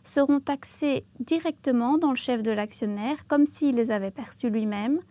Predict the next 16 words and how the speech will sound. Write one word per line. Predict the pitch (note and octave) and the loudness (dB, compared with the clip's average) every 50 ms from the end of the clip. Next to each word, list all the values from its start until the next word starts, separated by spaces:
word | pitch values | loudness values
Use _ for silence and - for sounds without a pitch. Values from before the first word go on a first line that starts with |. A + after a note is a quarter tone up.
| - - - - - - _ | -20 -20 -20 -20 -20 -10 _
après | - A#3+ A#3+ - - D#4+ D#4+ | 0 0 0 2 2 2 2
déduction | - D4+ C4 G#3+ A3+ - - - - D4 D4 D4+ D4+ | 4 4 2 2 0 -2 -6 -2 2 4 4 4 4
de | - G#3+ A3+ | 2 2 2
l'impôt | A3 B3 C#4+ D4+ D4 - - D4 D#4 | 2 4 2 2 0 0 -2 -2 -2
qui | D4 - C4 A#3 | -2 -2 -2 -2
aurait | A3 G#3 G#3+ | 0 -2 -2
été | G#3+ - C#4 | -2 -2 -4
payé | B3+ - A#3+ A3 G#3+ A3 B3 C#4+ D4+ - - - - _ _ - | -2 0 -2 0 0 0 0 0 -2 -6 -10 -20 -20 _ _ 2
par | D4 C#4+ C#4+ | 2 4 4
l'entité | C4+ B3+ B3 - A#3+ - - A#3 A3 | 4 2 0 -4 -8 -2 0 0 0
écran | G#3+ - - C4 C4 C#4 | 0 -2 -2 0 2 2
dans | C4 B3 A3+ | 2 2 0
son | - - A#3 | -2 -2 -2
État | A3+ A3+ A#3 A3+ A3 | -2 -2 -2 -2 -2
membre. | - - A#2 A#2 - - - - - - - - - - _ _ _ _ _ _ _ - _ - - - - - - - _ | -2 -2 -4 -4 -8 -10 -14 -20 -20 -20 -20 -20 -20 -20 _ _ _ _ _ _ _ -20 _ -20 -20 -20 -20 -20 -20 -6 _
Enfin, | A#3 A3+ A3 - - A#3 A#3 C#4 | -2 -2 -2 -2 -2 0 0 2